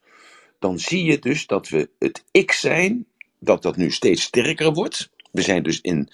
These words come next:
niet in de nadagen, maar pas in de begindagen daarvan. En je ziet tegelijkertijd een beweging, omdat alles zo supersnel gaat, dat die mensen die al bij dat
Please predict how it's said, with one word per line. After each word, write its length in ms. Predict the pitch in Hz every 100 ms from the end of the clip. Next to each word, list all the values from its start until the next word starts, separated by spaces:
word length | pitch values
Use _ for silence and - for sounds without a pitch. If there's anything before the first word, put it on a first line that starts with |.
| -
niet 220 | 110 120
in 100 | 92
de 100 | 85
nadagen, 760 | 87 117 120 92 85 71 - - _
maar 120 | - 85
pas 200 | 82 82
in 100 | 78
de 60 |
begindagen 840 | - 82 - 117 135 139 147 147
daarvan. 480 | 147 147 151 202 254 - - - - - - - _
En 180 | 135 156
je 80 | 131
ziet 220 | 175 170
tegelijkertijd 720 | 139 117 110 104 120 127 113
een 100 | 92
beweging, 440 | 95 127 123 98
omdat 220 | 82 82
alles 240 | - 90 -
zo 140 | 98
supersnel 500 | 85 127 - 120 160
gaat, 320 | 156 165 185 - - -
dat 220 | - 135 -
die 120 | 117
mensen 360 | 147 160 113
die 240 | 95 98 - _ _
al 180 | 113 95
bij 160 | 117 107
dat 220 | 85 -